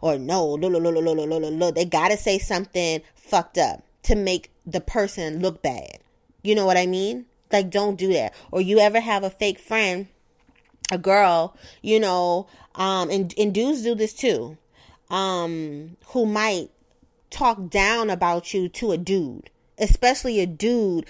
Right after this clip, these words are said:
who has shown interest in you. You know, say little, little slick shit. Or when y'all get around a dude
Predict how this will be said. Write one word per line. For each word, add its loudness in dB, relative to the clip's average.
who 4
has 0
shown 0
interest -4
in -6
you. -8
You 2
know, 0
say 2
little, 4
little 4
slick 2
shit. 0
Or 8
when 4
y'all 4
get 4
around 2
a 0
dude -2